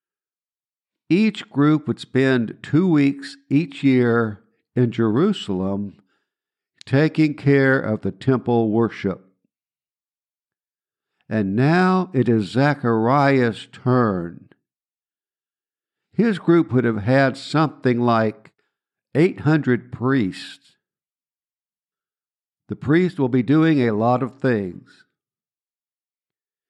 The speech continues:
Every morning at nine A M, one priest has to go into the holy place and burn incense on the golden altar.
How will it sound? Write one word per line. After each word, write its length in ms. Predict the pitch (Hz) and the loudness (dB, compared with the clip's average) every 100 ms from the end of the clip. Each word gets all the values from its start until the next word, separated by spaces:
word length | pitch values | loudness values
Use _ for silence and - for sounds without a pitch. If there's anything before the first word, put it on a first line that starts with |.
| _ _ _ _ | _ _ _ _
Every 280 | 151 190 170 | -2 2 2
morning 460 | 143 175 190 170 123 | 2 2 2 2 0
at 120 | 110 | -2
nine 420 | 117 143 165 180 | -2 0 2 2
A 380 | 170 175 147 110 | 2 2 0 -2
M, 520 | 104 110 123 131 107 _ _ _ _ _ _ _ _ _ | -2 -2 -4 -6 -10 _ _ _ _ _ _ _ _ _
one 460 | 90 120 165 196 | 0 2 4 2
priest 580 | 170 123 156 143 139 - | -4 -2 2 2 0 -6
has 200 | 117 120 | -4 -2
to 120 | 113 95 | -2 -6
go 540 | - 131 160 170 170 | 0 2 4 2 0
into 320 | 117 110 127 | -4 -2 -2
the 140 | 120 104 | -2 -2
holy 400 | 123 160 151 120 | 0 0 0 -2
place 560 | - 107 110 120 104 - | -2 0 0 0 -4 -6
and 260 | 107 92 | -6 -4
burn 360 | 123 147 143 - | 0 0 0 -2
incense 840 | 160 165 - 113 117 113 - - _ _ _ _ _ _ _ _ | -2 -2 -6 -4 -2 -4 -8 -20 _ _ _ _ _ _ _ _
on 240 | 131 123 107 | 0 0 0
the 100 | 101 | -4
golden 600 | 80 117 123 131 123 117 | 0 2 2 2 0 0
altar. 720 | 113 120 117 120 90 82 | 0 0 -2 -6 -8 -8